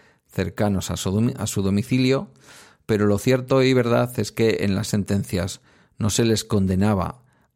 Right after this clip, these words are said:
a estar lejos de sus familias, sino que se les condenaba a estar en la cárcel, insisto, es potestad de los gobiernos y así lo han hecho todos, desde Felipe González,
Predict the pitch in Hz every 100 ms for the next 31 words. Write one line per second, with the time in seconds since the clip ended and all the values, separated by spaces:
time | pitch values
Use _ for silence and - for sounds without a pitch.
0 | - 90 87 - 98 90 92 107 - -
1 | - - - - - 98 98 98 90 101
2 | 107 _ _ - _ - - 95 92 -
3 | 98 110 - - 92 - 90 87 90 95
4 | 104 - - - - 107 - _ - 85
5 | 71 - 82 - - - _ _ _ _
6 | _ - 101 95 98 - - - - _
7 | 110 95 - - 92 90 87 - - 123
8 | 127 - 95 98 107 87 87 90 92 104
9 | 123 123 - _ - 92 - 123 123 113
10 | 110 98 85 110 113 143 156 - - 90
11 | 92 78 85 98 107 98 92 110 117 123
12 | 123